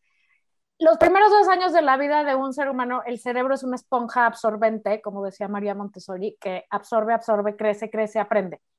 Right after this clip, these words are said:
Luego se detiene y le toca al cuerpo, ¿no? Y en la adolescencia, otra vez es el cerebro, que está en un nivel de plasticidad y de absorber, conectar, hacer al cien por ciento.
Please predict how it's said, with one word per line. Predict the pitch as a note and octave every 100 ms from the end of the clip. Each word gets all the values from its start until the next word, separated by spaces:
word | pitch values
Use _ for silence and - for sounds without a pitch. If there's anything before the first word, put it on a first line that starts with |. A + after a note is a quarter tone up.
| _
Luego | C#4+ E4 F4+ F4+
se | F4
detiene | D4 D#4 C#4+ D4+ D#4+
y | C4+
le | A#3+
toca | B3+ C4+
al | C#4
cuerpo, | C4+ C#4 C#4 F#3 _ _ -
¿no? | B3+ - _ _
Y | D4
en | E4+ E4+
la | E4
adolescencia, | E4 E4 - F#4 D4+ C4+ C#4+ -
otra | E4 F4 F4
vez | E4+ D4+
es | D4+
el | C#4
cerebro, | D4 D4+ C#4+ A3+ - _
que | B3+
está | B3+ D4+ D#4
en | D#4+
un | E4
nivel | E4 D4+ D4
de | C#4+
plasticidad | D4 B3 - A#3 B3 A#3+ B3
y | C4
de | A#3+ A3+ - _ _ _
absorber, | A#3+ A#3 C#4+ B3 C4+ C#4
conectar, | C#4 C4+ B3+ - C4 B3 B3
hacer | A#3+ - B3 B3 C4
al | A3 A3+
cien | A3+ D4 C4
por | C#4 B3
ciento. | A3 F#3+